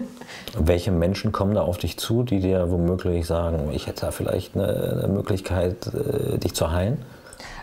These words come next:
Speaker 1: Ähm, ja, das ist, also das ist überwiegend so ein bisschen, ähm,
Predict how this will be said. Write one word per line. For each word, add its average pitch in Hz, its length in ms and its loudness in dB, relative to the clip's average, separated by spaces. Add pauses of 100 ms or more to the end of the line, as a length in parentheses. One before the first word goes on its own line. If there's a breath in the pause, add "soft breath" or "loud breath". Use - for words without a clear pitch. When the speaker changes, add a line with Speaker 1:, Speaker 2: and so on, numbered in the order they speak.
(120)
Speaker 1:
Ähm, 180 400 4
ja, 170 400 2
das 160 220 2
ist, 135 160 -2
also 160 260 2
das 160 240 -2
ist - 300 -4
überwiegend 156 520 2
so 147 300 -2
ein - 100 -12
bisschen, 151 720 0
ähm, - 380 0